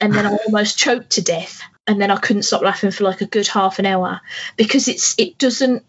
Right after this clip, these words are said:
Speaker 1: it doesn't go where you're expecting it to go at all as the joke, and it killed me. Like, <laughs>
Speaker 2: I'm
Speaker 1: and
Speaker 2: just looking at the album now. I just think, "Right, okay, I'm gonna have that. I'm gonna cue that up for when we
Speaker 1: Okay,
Speaker 2: finish."
Speaker 1: okay. Well, like, 'cause I don't wanna ruin it for the listeners. I was gonna sing a little bit of it for you, but I don't wanna. I think the first time people he-,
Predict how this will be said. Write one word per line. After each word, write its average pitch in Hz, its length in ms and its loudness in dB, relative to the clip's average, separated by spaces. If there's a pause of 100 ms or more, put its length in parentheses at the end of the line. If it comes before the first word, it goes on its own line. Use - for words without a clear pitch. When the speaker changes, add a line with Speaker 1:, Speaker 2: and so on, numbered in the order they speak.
(180)
Speaker 1:
it 214 120 0
doesn't 254 340 0
go 240 260 2
where 233 140 2
you're 220 160 4
expecting - 500 0
it - 120 -4
to 220 100 0
go 202 280 2
at 208 180 -2
all 196 240 0
as 185 140 -2
the 202 80 -2
joke, - 680 -4 (260)
and 202 320 0
it 208 140 -2
killed 196 320 0
me. 202 340 -2 (220)
Like, 214 160 0
<laughs> - 140 0 (720)
Speaker 2:
I'm 120 100 2
Speaker 1:
and - 60 2
Speaker 2:
just 165 200 0
looking 165 300 0
at 147 160 0
the 139 100 2
album 135 360 0
now. 123 300 2
I 107 60 2
just - 200 -12
think, 120 160 -4
"Right, 113 380 0
okay, 107 180 -4
I'm 104 300 2
gonna 113 120 2
have 113 140 -2
that. 113 180 0
I'm 113 60 -8
gonna 107 140 -4
cue 127 240 -4
that 117 120 0
up - 200 2
for - 80 -10
when - 80 0
we - 80 2
Speaker 1:
Okay, - 160 2
Speaker 2:
finish." 226 160 -12 (200)
Speaker 1:
okay. 233 280 -2
Well, 269 400 0 (160)
like, 269 280 -2
'cause 302 160 0
I 294 140 2
don't 330 180 0
wanna 302 140 -2
ruin 277 240 0
it 254 100 -2
for 254 120 0
the 220 80 2
listeners. 202 380 -2
I 196 40 -2
was 214 160 2
gonna 269 180 2
sing 214 240 2
a 226 40 2
little 233 180 2
bit 233 140 0
of 226 60 -2
it - 100 -8
for 226 100 0
you, 226 80 2
but 226 140 0
I - 20 -2
don't 233 260 0
wanna. 233 220 0
I 226 100 0
think 247 240 -2
the 226 80 -2
first 262 340 0
time 254 120 2
people 233 300 -2
he-, 208 120 -6